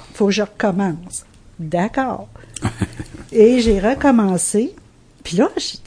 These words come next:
Speaker 1: merveilleux, ça parlait de Jésus. Parce que dans l'Ancien Testament, c'est pas toujours évident, là.
Speaker 2: Mhm.
Speaker 1: Et puis, euh, la fois suivante, quand je suis revenue, là, j'avais comme baissé le ton un peu, j'étais moins défensive.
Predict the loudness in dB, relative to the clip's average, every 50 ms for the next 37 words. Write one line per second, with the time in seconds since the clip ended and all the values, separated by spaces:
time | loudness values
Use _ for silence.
0 | -20 -20 _ _ -20 _ _ 0 4 6 8 8 6 6 2 2 4 4 4 4
1 | 2 0 0 -2 0 -2 -2 0 0 0 2 2 2 2 2 2 2 2 2 2
2 | 0 0 -4 -6 -8 -8 -18 _ -20 _ _ _ _ _ _ _ _ _ _ -20
3 | _ -20 _ _ _ _ _ -2 -2 -2 0 -2 0 0 2 2 2 4 2 2
4 | 2 2 0 0 2 -2 -2 -2 -4 -2 -2 -2 -2 -2 -6 -6 -8 -8 -6 -6
5 | -8 -6 -4 -4 -2 -2 0 0 -2 -2 -2 -4 -2 -2 -4 -4 -4 -8 -10 -12
6 | -8 -6 -6 -6 -6 -8 -10 -10 -10 -12 -16 -18 -20 -20 -20 -20 -20 -20 -20 -20
7 | -20 -20 -10 2 4 6 6 6 4 0 -2 -8 -2 0 2 4 4 4 4 2
8 | 2 2 0 0 -2 0 0 -2 -2 0 -4 -6 -6 -4 -4 -2 0 0 0 -2
9 | 0 0 0 0 0 -2 -4 -4 -2 0 -2 0 0 0 0 0 0 -2 -4 -6
10 | -16 -20 -20 -20 -20 -20 -20 -20 -20 -20 -20 -20 -20 -20 -20 -20 -20 -20 -18 -8
11 | -4 -2 0 0 0 0 -2 0 0 -2 -2 -2 -4 -4 -2 -2 -2 0 2 2
12 | 4 2 2 2 0 -2 -2 -2 -2 0 2 2 2 0 0 -2 -2 -2 -4 -4
13 | -4 -2 -2 0 2 2 2 2 0 0 4 4 4 4 4 0 -2 0 0 0
14 | -2 -2 -2 -2 0 0 0 -2 -2